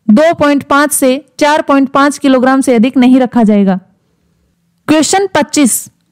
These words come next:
पीएम नरेंद्र मोदी ने संत रविदास की प्रतिमा का अनावरण कहाँ किया है?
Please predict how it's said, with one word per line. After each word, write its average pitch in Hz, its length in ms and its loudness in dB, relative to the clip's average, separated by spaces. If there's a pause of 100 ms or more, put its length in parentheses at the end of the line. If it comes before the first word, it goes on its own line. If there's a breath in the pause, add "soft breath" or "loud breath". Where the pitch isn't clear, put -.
(480)
पीएम 349 240 0
नरेंद्र 349 360 0
मोदी 302 320 2
ने 285 240 2 (140)
संत 359 360 -2
रविदास 302 480 0
की 330 120 0
प्रतिमा 302 440 0
का 311 100 -2
अनावरण 254 500 0
कहाँ 285 300 2
किया 262 220 2
है? 208 220 0